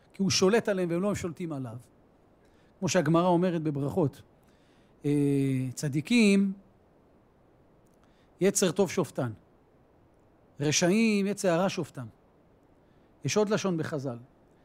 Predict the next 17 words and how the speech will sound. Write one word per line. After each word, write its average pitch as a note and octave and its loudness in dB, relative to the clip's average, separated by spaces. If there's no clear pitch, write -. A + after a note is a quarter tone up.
צדיקים, G#3 2
ליבם F3 2
מסור G3 0
בידם, E3+ 2
כאילו F#3 -4
הלב F#3 -2
שלו F3 -10
ביד, D#3+ -6
הוא F#3 -16
שולט E3 -20
על C#3 -18
הלב. A#2+ -20
אבל F#3 -2
רשעים, F#3 0
הם A3+ 4
מסורים G#3+ 2
לליבם, G#3 0